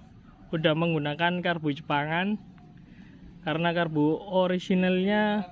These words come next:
sudah tidak layak pakai lagi. Nah, ini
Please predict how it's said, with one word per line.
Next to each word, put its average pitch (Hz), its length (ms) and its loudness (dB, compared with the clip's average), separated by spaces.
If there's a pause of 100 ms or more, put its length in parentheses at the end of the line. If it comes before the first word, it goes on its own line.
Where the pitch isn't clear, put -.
(1300)
sudah 180 1120 2 (320)
tidak 170 320 0
layak 185 240 2
pakai 202 240 -4
lagi. 196 340 0 (4000)
Nah, 160 240 4
ini 160 320 -2